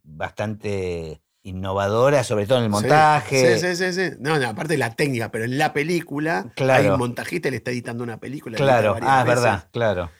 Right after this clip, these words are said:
Speaker 2: Y no sé, entré como, me guió una fuerza, ¿no? Sí, creo que quería dirigir. A mí me gustaba escribir, yo escribía.
Speaker 1: Ah.
Speaker 2: Escribía poesía, escribía.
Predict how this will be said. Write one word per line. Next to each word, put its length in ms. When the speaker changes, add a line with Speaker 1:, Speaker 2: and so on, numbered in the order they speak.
Speaker 2:
Y 240
no 340
sé, 320
entré 320
como, 1000
me 180
guió 220
una 480
fuerza, 760
¿no? 520
Sí, 460
creo 240
que 160
quería 400
dirigir. 680
A 100
mí 120
me 100
gustaba 240
escribir, 460
yo 120
escribía. 720
Speaker 1:
Ah. 340
Speaker 2:
Escribía 360
poesía, 720
escribía. 760